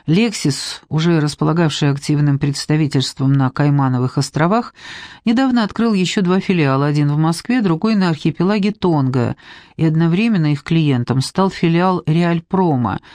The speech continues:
чья деятельность была по меньшей мере подозрительной. Конечно, финансировать предприятие и заведовать его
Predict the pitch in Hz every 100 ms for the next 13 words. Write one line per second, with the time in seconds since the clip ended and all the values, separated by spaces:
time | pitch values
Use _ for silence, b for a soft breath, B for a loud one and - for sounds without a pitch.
0 | B B B - - 175 180 160 175 180
1 | - 220 202 160 156 151 143 151 151 147
2 | - 143 151 156 170 165 180 180 202 156
3 | 107 87 76 - _ _ _ _ _ _
4 | _ _ _ _ _ _ _ - 147 175
5 | 165 - 165 151 143 B B B - 165
6 | 175 160 - 196 170 - 170 165 165 156
7 | 160 196 202 170 143 147 151 175 165 143
8 | 151 147 165 160